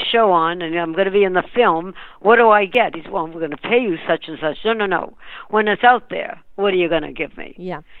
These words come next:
Speaker 1: She was the first one for residuals.
Speaker 2: Right.
Speaker 1: I mean,
Speaker 2: She had,
Speaker 1: the
Speaker 2: she
Speaker 1: woman
Speaker 2: had chutzpah and she had savvy.
Speaker 1: I love it. I
Speaker 2: Yeah.
Speaker 1: love it. To me,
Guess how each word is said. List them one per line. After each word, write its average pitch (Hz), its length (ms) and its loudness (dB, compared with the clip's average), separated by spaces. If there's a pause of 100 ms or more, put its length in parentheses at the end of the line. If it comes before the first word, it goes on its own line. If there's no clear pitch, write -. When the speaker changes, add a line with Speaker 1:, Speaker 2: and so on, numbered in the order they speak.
Speaker 1:
She 254 80 -2
was 208 180 -2
the 190 100 4 (140)
first 262 480 4
one 208 280 2
for 185 180 -6
residuals. 170 760 -6 (100)
Speaker 2:
Right. 156 340 -14 (360)
Speaker 1:
I 196 80 0
mean, 208 280 2 (300)
Speaker 2:
She - 120 -6
had, 233 140 -2
Speaker 1:
the 170 80 -2
Speaker 2:
she 170 80 0
Speaker 1:
woman 226 300 4
Speaker 2:
had - 20 -10
chutzpah 359 340 -6
and 320 120 -10
she 254 140 -10
had 226 180 -10
savvy. 170 400 -10 (680)
Speaker 1:
I 170 120 2
love 160 260 -6
it. - 120 -8 (240)
I 175 80 -2
Speaker 2:
Yeah. 165 60 -4
Speaker 1:
love 180 200 4
it. - 40 -12
To 220 120 0
me, 302 380 0